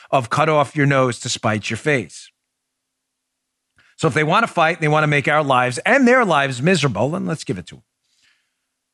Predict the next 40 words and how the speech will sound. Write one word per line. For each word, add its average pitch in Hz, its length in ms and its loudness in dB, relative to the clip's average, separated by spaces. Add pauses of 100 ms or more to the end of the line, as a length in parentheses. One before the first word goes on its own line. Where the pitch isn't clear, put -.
But 170 100 0
we 190 80 0
need 233 140 4
a 208 60 0
plan, 165 340 0
a 98 60 -8
plan 147 260 -2
I'm 143 60 0
gonna 131 160 -2
give 104 240 -6
to - 100 -20
you. 67 80 -20 (1700)
And 175 120 0
as 247 200 2
always, 190 420 2
when 160 140 0
things 180 240 0
don't 175 240 2
go 139 160 2
well 143 260 2
for 107 200 -4
us, 110 180 0
I 131 140 2
think 147 260 -2
of 120 80 -4
this - 500 -6 (400)
quote 151 320 0
by 127 140 0
H 135 280 0
L 127 160 0
Mencken, 120 460 -2
which 127 180 -4
is 123 120 -6
appropriate 147 640 0
right 139 240 0
now. 151 340 -4 (1200)
Liberals 160 540 0
and 131 220 0
lunatic 165 480 0
Democrats 180 840 -2